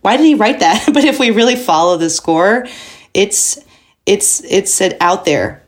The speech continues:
you know, in a way. And it's very colorful. I'd say musically, and I'm mainly talking about my part 'cause that's what I've been sort of immersed in, but it reminds me of Copland and Barber and Crumb, kind of.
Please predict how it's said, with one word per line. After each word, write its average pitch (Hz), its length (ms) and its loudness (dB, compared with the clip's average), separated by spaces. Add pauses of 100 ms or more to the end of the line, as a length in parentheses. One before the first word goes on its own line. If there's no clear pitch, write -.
(160)
you 165 120 -2
know, 151 300 0 (300)
in 151 120 -4
a 151 60 0
way. 143 220 2
And 185 120 -2
it's 180 140 -4
very 262 340 0
colorful. 180 520 0
I'd 156 180 0
say 190 380 0 (480)
musically, 220 1000 2
and 180 140 -2
I'm 180 180 0
mainly 196 400 0
talking 175 400 -2
about 165 180 0
my 160 220 0
part 185 480 0
'cause 156 120 -10
that's 165 160 -2
what 165 80 0
I've 160 80 -4
been 156 80 -6
sort 160 180 0
of - 60 -2
immersed 160 400 -2
in, 214 140 2
but 175 240 -2 (300)
it 170 80 -2
reminds 170 480 0
me 170 220 -2
of 147 460 -4 (180)
Copland 165 880 -2 (640)
and 147 540 0
Barber 160 640 0 (640)
and 143 300 -4
Crumb, 165 720 0
kind 226 260 2
of. 247 380 -4